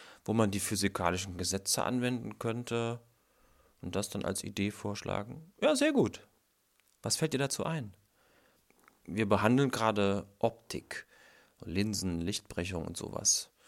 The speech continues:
Da könnten wir ja mal was mit Fotos machen.“ „Ja, prima, das passt doch. Welche Idee kannst du da einbringen?“ „Vielleicht, ähm, dass die Schüler Kameras mitbringen und Bilder machen,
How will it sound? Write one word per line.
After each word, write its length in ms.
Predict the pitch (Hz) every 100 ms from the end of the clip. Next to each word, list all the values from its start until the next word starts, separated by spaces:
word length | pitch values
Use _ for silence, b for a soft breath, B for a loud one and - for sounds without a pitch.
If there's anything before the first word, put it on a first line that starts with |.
| b b b b _
Da 280 | - - 90
könnten 280 | - 101 101
wir 80 |
ja 80 | 95
mal 180 | 95 92
was 340 | 92 - - -
mit 220 | 95 -
Fotos 500 | - 226 262 82 -
machen.“ 420 | 82 - - - _ _ _ _ _ _ _ -
„Ja, 240 | 170 156 -
prima, 240 | 156 131
das 160 | 110 -
passt 280 | 147 147 -
doch. 140 | 87
Welche 220 | 120 -
Idee 200 | 104 143
kannst 300 | 139 135 -
du 60 | 104
da 100 | 101
einbringen?“ 440 | 85 - - 117 - B B B B B B B B B B B B _
„Vielleicht, 800 | - 95 92 92 95 - - - -
ähm, 260 | 87 80 - -
dass 380 | 98 - - -
die 380 | 92 90 92
Schüler 460 | 98 - 110 104 92
Kameras 640 | - 92 101 120 127 - 123
mitbringen 500 | 120 - 131 131 127
und 200 | 92 -
Bilder 260 | 92 123
machen, 420 | 123 123 - 139